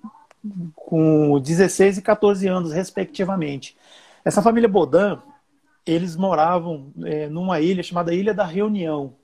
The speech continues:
na parte oriental da África, perto lá de Mada-, Madagascar.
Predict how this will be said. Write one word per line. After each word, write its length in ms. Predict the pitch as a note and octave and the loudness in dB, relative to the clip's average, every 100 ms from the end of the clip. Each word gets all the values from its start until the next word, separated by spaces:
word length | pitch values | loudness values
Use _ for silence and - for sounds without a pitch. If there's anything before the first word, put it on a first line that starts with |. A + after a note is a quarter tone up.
| _ | _
na 140 | D3 D3 | -6 -2
parte 260 | D#3+ D#3 | -2 0
oriental 400 | F3+ F3+ F3+ E3 | -2 -2 -2 -2
da 240 | D#3 D3+ B2+ | 2 4 2
África, 420 | A2+ - - B2+ _ _ _ | -2 -10 -14 -14 _ _ _
perto 220 | E3 E3+ F3 | 0 0 0
lá 80 | |
de 100 | E3+ | -4
Mada-, 380 | E3 E3+ D#3+ E3 - | -4 -4 -6 -6 -8
Madagascar. 800 | D#3+ D#3+ D#3+ F3 - D3 B2 | -6 -4 -4 -6 -4 -4 -4